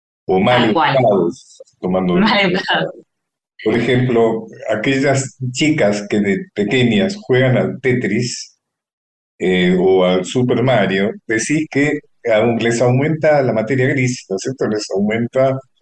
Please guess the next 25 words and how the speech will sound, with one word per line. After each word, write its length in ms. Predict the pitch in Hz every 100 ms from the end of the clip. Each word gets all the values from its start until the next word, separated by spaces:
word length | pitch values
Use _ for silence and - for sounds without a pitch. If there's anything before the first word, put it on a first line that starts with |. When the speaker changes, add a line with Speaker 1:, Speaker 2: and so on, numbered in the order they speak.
| _ _ _
Speaker 1:
la, 360 | 101 101 98 101
es 120 | 104
decir, 440 | 120 131 131 127 - - _ - - 107
desmentís 1000 | 123 127 131 127 127 190 185 - - - _ _ _ _
por 160 | 113 120
razones 380 | 117 151 160 156
científicas 600 | 151 160 143 156 156 -
el 100 | 131
hecho 200 | 143 139
de 80 | 127
que 100 | 110
el 100 | 104
cerebro 500 | - 120 135 139 131
de 120 | 117
la 120 | 113
mujer 480 | 117 110 120 123 123 123 _ _ _ -
es 220 | 95 104
más 220 | 117 123
pequeño 600 | 107 101 120 110 110 101
e 100 | 95
inferior 480 | 101 104 98 101 107
al 120 | 104
cerebro 460 | 101 - 98 95 90
del 160 | 85
hombre. 120 | 101